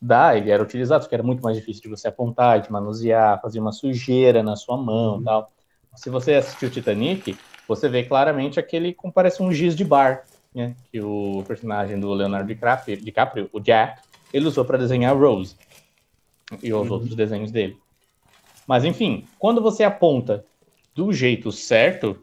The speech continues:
Speaker 1: você consegue manter a ponta boa, né?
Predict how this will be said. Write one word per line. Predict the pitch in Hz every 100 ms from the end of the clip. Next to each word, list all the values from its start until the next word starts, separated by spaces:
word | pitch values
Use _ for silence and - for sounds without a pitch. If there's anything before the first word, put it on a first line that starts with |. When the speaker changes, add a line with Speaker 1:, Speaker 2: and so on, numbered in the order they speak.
| _
Speaker 1:
você | 120 107 117
consegue | 147 151 143 123
manter | 135 143 131
a | 135
ponta | 139 127
boa, | 170 185 117 - _ _ _ _
né? | - 107